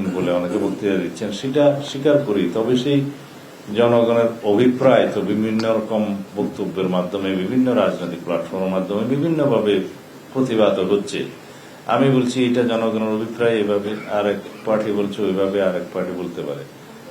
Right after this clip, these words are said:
এবং সেই অভিপ্রায়টা বিভিন্ন ডায়াসে বিভিন্ন রকম বলতে পারে। আমরা এখানে একজন বলছি, একবার বলবো,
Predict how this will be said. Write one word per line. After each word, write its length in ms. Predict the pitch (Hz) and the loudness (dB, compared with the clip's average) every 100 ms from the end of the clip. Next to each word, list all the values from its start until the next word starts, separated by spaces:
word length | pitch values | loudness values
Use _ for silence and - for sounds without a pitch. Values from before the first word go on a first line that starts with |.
| - | -8
এবং 240 | 104 123 123 | -2 0 2
সেই 160 | 135 | 2
অভিপ্রায়টা 640 | 117 127 131 143 139 143 | 4 4 2 2 2 4
বিভিন্ন 580 | 135 107 101 120 131 135 135 135 131 101 | 2 0 -2 0 2 2 2 2 0 2
ডায়াসে 560 | 104 95 92 90 92 80 80 - - 92 | 4 4 2 0 -4 -4 -6 -16 -12 -4
বিভিন্ন 320 | 110 131 135 127 | 0 2 2 2
রকম 220 | 117 113 | 2 0
বলতে 280 | 104 95 90 | -2 -2 -2
পারে। 180 | 82 82 | -4 -2
আমরা 200 | 87 104 113 | -2 0 -2
এখানে 240 | 110 123 | -2 -2
একজন 240 | 120 110 117 | -2 -2 -4
বলছি, 240 | 107 101 92 | -4 -4 -6
একবার 280 | 92 98 101 | -8 -4 -2
বলবো, 460 | 95 98 92 92 | -2 -4 -4 -4